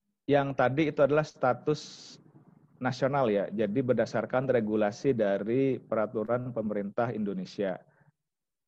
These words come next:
Namun secara kepentingan spesies, eh, Bu-, BirdLife International itu memiliki kriteria yang dinamakan sebagai endemic bird area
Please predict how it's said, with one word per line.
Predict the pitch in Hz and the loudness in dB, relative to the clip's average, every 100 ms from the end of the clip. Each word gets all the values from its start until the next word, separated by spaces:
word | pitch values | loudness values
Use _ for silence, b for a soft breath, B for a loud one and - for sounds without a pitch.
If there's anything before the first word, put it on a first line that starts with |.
| _ | _
Namun | 113 101 120 170 165 | -4 -2 0 0 0
secara | 147 139 - 143 143 151 160 151 | -2 -2 0 2 4 4 4 2
kepentingan | - - 131 131 139 131 131 127 123 120 120 - - _ _ _ | -2 -2 -2 -2 -2 -2 0 0 0 -4 -8 -12 -20 _ _ _
spesies, | - 131 127 - 147 101 104 - - _ _ _ _ _ _ _ _ _ _ _ _ | -4 0 0 2 2 2 0 -6 -20 _ _ _ _ _ _ _ _ _ _ _ _
eh, | 117 120 120 | 2 4 4
Bu-, | 120 123 - | 0 -6 -2
BirdLife | 131 135 156 156 | 0 2 2 0
International | 139 127 127 160 139 120 120 | -2 -2 -2 0 0 2 0
itu | 113 120 151 151 127 - | -2 -2 2 2 2 -4
memiliki | - 123 120 123 143 | -8 -4 -2 -2 -2
kriteria | 139 123 113 120 113 113 113 131 131 120 | -2 -4 0 0 2 2 2 2 2 0
yang | 120 | -2
dinamakan | 120 110 107 104 127 135 | -2 -4 -4 -4 -4 -4
sebagai | 127 107 101 98 120 127 131 135 _ _ _ _ _ | -4 -2 0 0 2 4 2 -4 _ _ _ _ _
endemic | 120 110 110 113 127 | -4 0 0 0 -2
bird | 113 - | -4 -2
area | 104 104 101 117 139 | -2 0 2 2 0